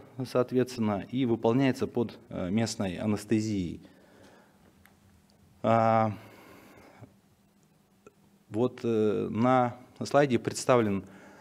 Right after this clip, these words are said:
а, представлены пациенты с обширными, уже послеопераци-, послеоперационные пациенты, у которых вот также, э, снижается качество жизни, то есть мы, паци-, данный пациент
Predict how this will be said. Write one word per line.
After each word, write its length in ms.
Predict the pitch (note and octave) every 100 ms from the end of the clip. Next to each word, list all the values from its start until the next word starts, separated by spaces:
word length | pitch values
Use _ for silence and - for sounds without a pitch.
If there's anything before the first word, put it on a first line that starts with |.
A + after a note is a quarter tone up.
| - - -
а, 120 | G#2
представлены 600 | C3+ - C#3 A#2 A2 A2
пациенты 500 | A#2+ - D3+ D3 G#2+
с 80 | -
обширными, 640 | G#2+ - C3 A2+ F#2+ E2 - - -
уже 180 | G#2 A2+
послеопераци-, 880 | A2 B2+ A#2+ A2 A2+ A2+ - A#2+ F#2+
послеоперационные 840 | - B2+ A#2 A#2+ A2+ - A#2+ G2+
пациенты, 640 | F#2 G2+ - D3 D#3 G2+ - - - -
у 40 | -
которых 360 | - A#2+ A2+
вот 120 | G#2+ A2
также, 320 | A#2 G#2 G2
э, 640 | - E2+ - - - -
снижается 480 | - B2 B2 A2+ -
качество 440 | - A2 - -
жизни, 300 | A2+ A#2 G2
то 220 | G2 G2+ F#2+
есть 240 | - -
мы, 320 | G#2+ G2 F#2
паци-, 260 | - A2 G#2+
данный 280 | A#2+ A#2 G#2
пациент 500 | A2+ - C3 A#2+